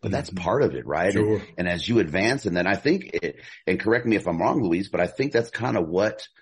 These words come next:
Speaker 1: spawned this little bit of, besides the engineer brain, this passion in Luis to build the arrows and, you know, to see what's possible.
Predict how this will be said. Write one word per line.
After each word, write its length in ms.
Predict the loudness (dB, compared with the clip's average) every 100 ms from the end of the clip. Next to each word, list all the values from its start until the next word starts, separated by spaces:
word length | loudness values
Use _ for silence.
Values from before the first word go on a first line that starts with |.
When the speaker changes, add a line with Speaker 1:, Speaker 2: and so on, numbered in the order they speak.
| _ -12
Speaker 1:
spawned 640 | -10 -4 2 4 4 4
this 220 | 2 0 -2
little 220 | -2 2
bit 160 | 2
of, 160 | 0 -4 -6
besides 440 | -4 0 0 2
the 120 | 0
engineer 400 | 0 2 2 2
brain, 260 | 2 0 0
this 140 | -4
passion 420 | -2 -2 -2 -2 -2
in 140 | 0
Luis 340 | 0 0 0 -2
to 100 | 0
build 300 | 2 2 0
the 140 | -2
arrows 440 | 0 0 0 -2 -8 -20 -20 -10 -4
and, 120 | 0
you 120 | 0
know, 100 | -2
to 100 | -4
see 320 | -6 -2 0
what's 380 | 0 2 0 -2
possible. 680 | -6 -4 -4 -4 -8 -8